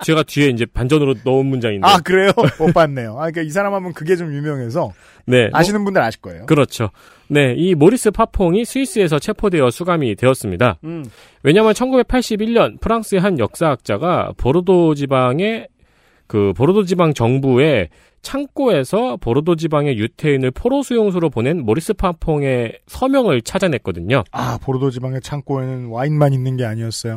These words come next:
Speaker 1: 여기 이제 지방 정부의 창고니까요.
Speaker 2: 그렇죠.
Speaker 1: 예, 거긴 와인이 없겠죠.
Speaker 2: 네.
Speaker 1: 있을 수도 있고.
Speaker 2: <laughs> 그렇죠.
Speaker 1: 네.
Speaker 2: 지들 먹는 거네.
Speaker 1: 보르도는 유명하니까요.
Speaker 2: 네.
Speaker 1: 이 모리스 파퐁은 비시 정부의 보르도시 치안 책임자로 나치의 부역자였습니다.
Speaker 2: 음.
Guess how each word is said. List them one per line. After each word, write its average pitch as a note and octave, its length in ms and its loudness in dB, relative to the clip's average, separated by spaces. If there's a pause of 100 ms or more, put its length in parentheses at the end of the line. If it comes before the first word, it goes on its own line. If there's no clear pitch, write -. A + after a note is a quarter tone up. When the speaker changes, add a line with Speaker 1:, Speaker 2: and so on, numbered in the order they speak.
(120)
Speaker 1:
여기 D3 140 0
이제 C3 120 0
지방 D#3 320 2
정부의 A#2 320 0
창고니까요. G#2 640 -4
Speaker 2:
그렇죠. A2 340 -4
Speaker 1:
예, G2+ 40 -2
거긴 A2+ 200 -2
와인이 G2+ 220 0
없겠죠. - 420 -6
Speaker 2:
네. C3+ 260 -2 (240)
Speaker 1:
있을 D3 200 -2
수도 - 200 -6
있고. - 180 2 (140)
Speaker 2:
<laughs> - 100 -8
그렇죠. D#3+ 360 0
Speaker 1:
네. F#2 140 2
Speaker 2:
지들 F3+ 220 -2
먹는 D3+ 240 -2
거네. B2+ 380 -4
Speaker 1:
보르도는 C#3 320 2
유명하니까요. B2 640 -2
Speaker 2:
네. G2 160 -20 (1000)
Speaker 1:
이 G#3 160 0
모리스 A#3+ 300 4
파퐁은 G3+ 720 2
비시 D#3 320 -6
정부의 F#3+ 460 0
보르도시 E3+ 480 0 (160)
치안 B3+ 360 -2
책임자로 F3 600 0
나치의 A2+ 420 0
부역자였습니다. G#2+ 880 0 (100)
Speaker 2:
음. F#2 240 -16